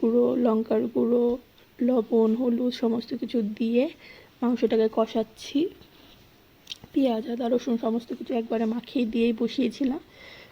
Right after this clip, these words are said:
ভালো মতন কষছে, এত ধোয়া উঠছে যে ক্যামেরাটা পুরো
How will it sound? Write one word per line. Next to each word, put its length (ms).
ভালো 280
মতন 280
কষছে, 680
এত 400
ধোয়া 380
উঠছে 600
যে 600
ক্যামেরাটা 460
পুরো 540